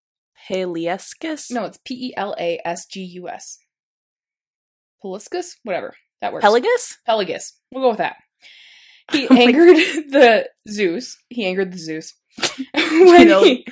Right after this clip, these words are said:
Speaker 1: the one and only.
Speaker 2: The one and
Speaker 1: <laughs>
Speaker 2: only, the Zeus. <laughs> Uh, when he served him a meal made from the remains of a sacrificed child.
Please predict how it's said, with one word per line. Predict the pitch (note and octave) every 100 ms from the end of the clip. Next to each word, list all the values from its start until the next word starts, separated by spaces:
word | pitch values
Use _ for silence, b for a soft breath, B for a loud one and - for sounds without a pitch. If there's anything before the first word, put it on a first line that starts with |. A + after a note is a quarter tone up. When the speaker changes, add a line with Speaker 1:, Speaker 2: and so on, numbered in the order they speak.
| B G#3
Speaker 1:
the | A#3
one | E4
and | F4 E4
only. | D4+ C4+ A3+ G#3+
Speaker 2:
The | G#3
one | G#3+
and | A3
Speaker 1:
<laughs> |
Speaker 2:
only, | G#3 G3 G3 A#3
the | F#3+ F#3+
Zeus. | F#3 F3+ E3+ - - G4+
<laughs> | - B B B B -
Uh, | A3+ G#3+ G3+
when | G3+ G#3
he | A#3+ A#3
served | - G#3 G#3 A#3
him | B3+ A3 A3 A3 - -
a | G3+
meal | G3+ G#3 G3 F3+
made | F3+ E3 F3+
from | G#3
the | F#3+
remains | F3 E3+ E3+ E3 E3 F3+ F#3
of | E3
a |
sacrificed | - E3 C3+ D3 - - F3 -
child. | - A#2 A#2 - -